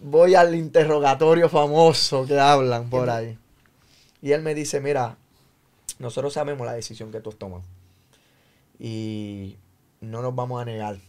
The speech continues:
Speaker 1: A ver, la respetamos". Y ahí se hizo viva esta palabra que dice, que Jesús le enseñaba a la gente y le decía, "Si ustedes no hablan, hasta las piedras hablarán
Speaker 2: Hmm.
Speaker 1: por ustedes".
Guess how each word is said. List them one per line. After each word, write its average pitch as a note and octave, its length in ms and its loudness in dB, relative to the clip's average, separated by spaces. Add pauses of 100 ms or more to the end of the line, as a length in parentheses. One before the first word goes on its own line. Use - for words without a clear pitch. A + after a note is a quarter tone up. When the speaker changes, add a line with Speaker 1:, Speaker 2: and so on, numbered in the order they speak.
(400)
Speaker 1:
A G#2+ 100 -12
ver, G2+ 240 -12 (440)
la A2 120 -10
respetamos". G#2+ 640 -10 (1200)
Y B2 140 -8
ahí A#2+ 680 -6 (880)
se A#2 220 -8
hizo B2 300 -6
viva C3 260 -4
esta B2 220 -10
palabra A#2+ 400 -4
que A2+ 100 -10
dice, A#2+ 480 -8
que A#2+ 160 -12
Jesús A2 200 -8
le C3 60 -8
enseñaba C3 300 -8
a B2+ 40 -4
la B2+ 80 -6
gente C3 200 -8
y B2 40 -8
le A#2+ 60 -6
decía, A2+ 380 -8 (320)
"Si - 140 -12
ustedes C#3 340 -2
no D3 200 -6
hablan, C#3+ 280 -2
hasta A#2+ 260 -10
las G#2+ 160 -10
piedras B2+ 600 -4 (720)
hablarán A#2 420 -2
Speaker 2:
Hmm. A#2+ 40 -12
Speaker 1:
por A#2+ 160 -6
ustedes". G#2 380 -14